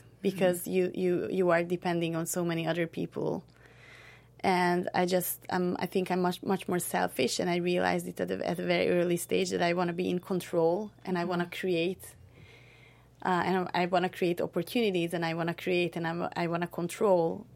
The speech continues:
Speaker 1: and, and I wanna do my own thing. So back then I didn't know that I'm gonna be a producer, but I, I, I, uh, I chose a different path, and I went, um, I went on studying, uh, directing. And then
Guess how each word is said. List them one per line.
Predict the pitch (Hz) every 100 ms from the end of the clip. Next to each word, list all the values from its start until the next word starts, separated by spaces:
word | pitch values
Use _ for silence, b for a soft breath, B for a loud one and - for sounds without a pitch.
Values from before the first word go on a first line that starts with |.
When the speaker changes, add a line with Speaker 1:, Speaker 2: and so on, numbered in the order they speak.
| -
Speaker 1:
and, | - 170
and | - 175
I | 170
wanna | 175 180
do | 175 175
my | 170 160
own | 170 165
thing. | - 214 165 156 170 - b b b b b
So | - - 180 170 170 170 - - - -
back | 196 233 214
then | 220
I | 202
didn't | 185 202 190
know | 180 175
that | 165
I'm | 160
gonna | 160 165
be | 156 151
a |
producer, | 165 170 180 180 - 69 -
but | 85
I, | 82 82 180
I, | - 160 160
I, | - 160 165
uh, | 160 - -
I |
chose | 170 - 170 165
a |
different | 170 170 - 170
path, | 170 - 160 -
and | 170
I | 160 160
went, | 170 170 165 160 - - -
um, | 170 151 156 160 - - -
I | 180
went | 180 170 170
on | 165 160
studying, | - 165 160 160 160
uh, | 156 156
directing. | 175 160 165 156 - 80 80 - - _ - B B B B B
And | B 175
then | 170 160 160 185